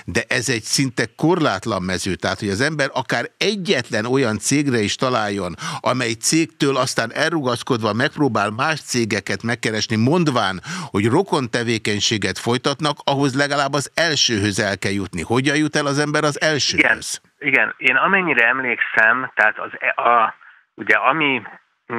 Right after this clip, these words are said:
Speaker 2: nyilvánosan először erről én, és akkor írtam először,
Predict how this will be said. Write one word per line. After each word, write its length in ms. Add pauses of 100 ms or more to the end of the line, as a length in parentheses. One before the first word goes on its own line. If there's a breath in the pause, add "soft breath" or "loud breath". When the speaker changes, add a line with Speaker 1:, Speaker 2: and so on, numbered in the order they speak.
(240)
Speaker 2:
nyilvánosan 760
először 540
erről 340
én, 280
és 100
akkor 280
írtam 260
először, 580